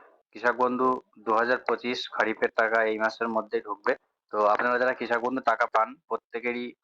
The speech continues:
স্ট্যাটাস এখন কি অবস্থায় আছে, আপনাদের অ্যাকাউন্টে কোনো সমস্যা আছে কিনা, কৃষক বন্ধুতে কোনো প্রবলেম আছে কিনা,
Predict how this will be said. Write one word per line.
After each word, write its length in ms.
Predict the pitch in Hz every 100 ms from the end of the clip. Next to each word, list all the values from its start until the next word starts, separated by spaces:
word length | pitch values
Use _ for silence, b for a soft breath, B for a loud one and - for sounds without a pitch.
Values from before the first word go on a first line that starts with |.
| -
স্ট্যাটাস 420 | 117 - 123 131
এখন 200 | 135 131 123
কি 120 | 127
অবস্থায় 460 | 123 120 - 127 110
আছে, 220 | 107 - 123 _ -
আপনাদের 320 | - 117 120
অ্যাকাউন্টে 380 | 113 - 117 117
কোনো 140 | 123 117
সমস্যা 420 | - 113 - 117
আছে 160 | 107 113
কিনা, 180 | 120 120
কৃষক 280 | - 131 113
বন্ধুতে 320 | 117 117 117
কোনো 160 | 120 113
প্রবলেম 340 | 101 107 113
আছে 200 | 110 -
কিনা, 180 | 110 120